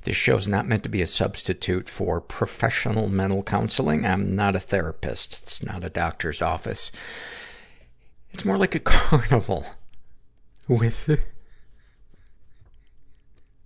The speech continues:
it's more like a carnival with sadness and trauma and hopefully some laughter. Uh, the website for this show is metalpod dot com.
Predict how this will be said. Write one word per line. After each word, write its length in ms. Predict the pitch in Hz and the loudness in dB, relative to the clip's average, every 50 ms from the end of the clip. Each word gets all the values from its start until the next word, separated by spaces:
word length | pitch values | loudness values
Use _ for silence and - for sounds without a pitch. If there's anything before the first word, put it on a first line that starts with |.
| - - - _ - - - - - - - - - - - - - - - - - - - - - - - | -20 -20 -20 _ -20 -20 -20 -20 -18 -14 -10 -10 -8 -8 -10 -12 -14 -16 -18 -20 -20 -20 -20 -20 -14 -8 -4
it's 160 | - - - | -4 -2 0
more 140 | 220 214 208 | 2 4 6
like 240 | 208 208 196 - 190 | 6 6 6 4 2
a 40 | |
carnival 640 | 190 - - 139 131 127 127 117 127 127 120 120 117 | -4 0 4 6 6 8 8 6 6 8 6 6 6
with 240 | 104 101 98 92 - | 6 6 4 4 4
sadness 960 | - - - - 98 107 123 123 123 143 139 127 123 123 - - - - - - - - - - - - - - - - - - | 2 0 2 6 8 8 8 8 6 4 2 2 2 2 0 -2 -4 -4 -6 -4 -4 -4 -4 -6 -10 -16 -16 -20 -20 -20 -12 -4
and 200 | - 98 92 90 | 0 0 0 0
trauma 600 | - - - 131 123 117 123 135 135 127 123 120 - - - - - - - - - - - - - - - - - - - - - - - - - - - - - - - - - - | 0 4 8 8 8 8 8 6 4 4 2 0 -4 -16 -18 -18 -18 -18 -18 -20 -20 -20 -20 -20 -20 -20 -20 -20 -20 -20 -20 -20 -20 -16 -12 -10 -10 -10 -10 -14 -16 -16 -18 -14 -6 -2
and 120 | - 294 | 0 2
hopefully 380 | 240 294 - - - 202 208 208 | 4 4 4 4 6 6 6 6
some 180 | 202 - 185 175 | 6 4 4 4
laughter. 520 | 160 139 110 98 - - 92 82 - - - - - - - - - - - - - - _ - - - - - - - - - - - - | 6 6 4 4 2 2 0 0 0 -2 -8 -20 -20 -20 -20 -20 -20 -20 -20 -20 -20 -20 _ -20 -20 -20 -20 -20 -20 -20 -20 -20 -14 -6 -4
Uh, 120 | 110 107 | -2 2
the 100 | - 113 | 4 6
website 380 | 117 120 117 - - - - - | 6 6 6 6 6 4 4 4
for 120 | - 123 | 4 4
this 180 | 107 104 104 - | 6 6 6 4
show 260 | - - 104 101 104 | 4 4 4 4 4
is 80 | 95 101 | 2 2
metalpod 680 | 101 95 98 104 113 107 - - 101 101 110 113 101 92 | 2 2 2 2 0 -4 0 0 0 2 2 0 0 -2
dot 260 | 92 95 - - - | -2 -2 -4 -4 -2
com. 340 | - 101 104 110 110 110 | 0 0 2 0 -2 -4